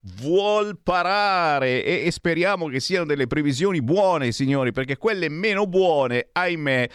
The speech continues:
eh, eh, chi ascolta questa radio, noi abbiamo saputo in anticipo quello che sarebbe accaduto.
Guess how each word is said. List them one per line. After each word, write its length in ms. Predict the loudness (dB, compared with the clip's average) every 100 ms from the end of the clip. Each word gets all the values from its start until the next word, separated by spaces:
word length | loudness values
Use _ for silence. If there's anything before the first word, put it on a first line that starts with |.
| -14 -4
eh, 180 | -2 -2
eh, 180 | -6 -4
chi 180 | -2
ascolta 480 | -2 -2 -4 -2 -2
questa 320 | -2 -2 -2
radio, 420 | 0 0 0 -4 -8 -10
noi 260 | -4 -2 -2
abbiamo 400 | -2 0 -2 -2
saputo 720 | -4 -4 -4 -6 -4 0 0 0
in 200 | -4 -2
anticipo 840 | -2 -4 -2 -2 0 -2 -2 -2 -2
quello 480 | 0 0 0 -2
che 140 | -2 -4
sarebbe 720 | -2 -2 0 -2 -2 -2 -2
accaduto. 840 | -2 -4 -4 0 0 0 0 -2